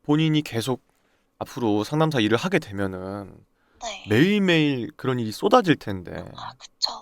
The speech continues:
Speaker 1: 감정적인 어떤 그런 게 많이 쉽지 않을 것 같다는 생각이 듭니다, 개인적으로. 이
Speaker 2: 음.
Speaker 1: 고민 상담이라는 게 옛날부터 들었던
Speaker 2: 네.
Speaker 1: 생각인데 결국 해결이 안 되거든요.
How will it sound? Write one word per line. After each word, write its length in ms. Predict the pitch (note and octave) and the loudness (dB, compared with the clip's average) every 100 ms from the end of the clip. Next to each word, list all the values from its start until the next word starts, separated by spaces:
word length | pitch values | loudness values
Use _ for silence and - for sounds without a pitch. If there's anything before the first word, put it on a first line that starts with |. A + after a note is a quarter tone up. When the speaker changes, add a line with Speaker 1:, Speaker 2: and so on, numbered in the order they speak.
| - _ _ _ _ | -18 _ _ _ _
Speaker 1:
감정적인 580 | - A2 C3 C3+ B2+ A2+ | -12 -6 -2 0 0 -2
어떤 240 | G2 G2+ | -4 -6
그런 260 | F#2+ G2+ G2 | -8 -10 -8
게 320 | F#2 F#2 F#2 - - - - _ - | -8 -10 -12 -16 -20 -20 -20 _ -8
많이 220 | F#2+ G2 | -6 -6
쉽지 280 | - - B2+ | -10 -6 -4
않을 180 | G2 G2+ | -4 -4
것 100 | A#2 | -4
같다는 260 | G#2+ A2 | -2 -4
생각이 300 | G#2+ C#3+ A#2 | -4 -4 -6
듭니다, 380 | - F#2+ E2+ E2 | -6 -18 -20 -20
개인적으로. 560 | - F2 E2 E2 D#2+ - _ _ _ _ _ _ _ - | -20 -20 -20 -20 -20 -20 _ _ _ _ _ _ _ -14
이 100 | F#2+ | -12
Speaker 2:
음. 60 | - | -4
Speaker 1:
고민 260 | B2+ F3 B3 | 0 2 4
상담이라는 920 | B3 A3 F3+ C#3 A#2 G2+ F#2+ F2+ F#2 | 6 6 6 6 4 2 -4 -10 -4
게 240 | A#2 A#2 - | -2 -2 -4
옛날부터 400 | G2 C#3+ E3 C3+ | 0 2 0 -2
들었던 340 | - G#2+ G#2+ G2 | -2 -2 -2 -4
Speaker 2:
네. 0 | |
Speaker 1:
생각인데 680 | C3 B2+ F#2+ F#2 C#3 G#2+ - _ | -2 -4 -4 -6 -6 -6 -12 _
결국 420 | - D#3+ G3 - | 2 4 4 2
해결이 260 | C4 D4+ D4 | 4 6 6
안 140 | G#2+ G#2+ | 2 4
되거든요. 640 | B2 G#2+ F#2+ G#2+ B2 | 2 2 0 -2 -2